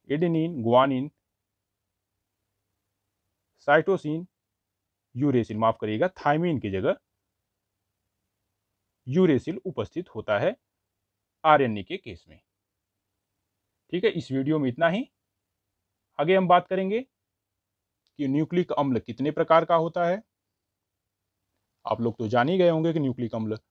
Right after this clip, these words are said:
दो प्रकार का होता है, डीएनए व आरएनए।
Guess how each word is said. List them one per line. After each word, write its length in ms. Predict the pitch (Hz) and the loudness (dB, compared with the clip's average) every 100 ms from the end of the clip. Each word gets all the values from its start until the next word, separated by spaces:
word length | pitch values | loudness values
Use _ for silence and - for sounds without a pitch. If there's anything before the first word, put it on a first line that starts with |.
| _ 104 | _ -4
दो 140 | 151 | -4
प्रकार 340 | - 160 143 120 | 0 2 2 4
का 100 | 117 | 0
होता 280 | 107 110 | 2 -2
है, 180 | 117 135 _ _ - | -4 -6 _ _ -10
डीएनए 500 | 98 98 101 127 214 _ _ - | -2 0 0 -2 -4 _ _ -2
व 140 | 117 | 2
आरएनए। 540 | 110 104 98 107 170 | 4 4 2 0 -2